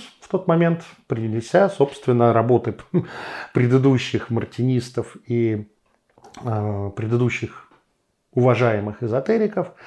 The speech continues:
где показал, что Леви все-таки опирался на чьи-то плечи.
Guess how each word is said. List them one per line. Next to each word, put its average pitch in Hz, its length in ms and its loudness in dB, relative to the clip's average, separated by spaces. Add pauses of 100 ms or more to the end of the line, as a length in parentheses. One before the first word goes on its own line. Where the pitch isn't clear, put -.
(180)
где 131 400 8
показал, 139 920 2
что 113 500 0
Леви 110 420 2
все-таки 156 400 2
опирался 127 540 0
на 107 140 0
чьи-то 113 680 -4 (1080)
плечи. 110 520 -2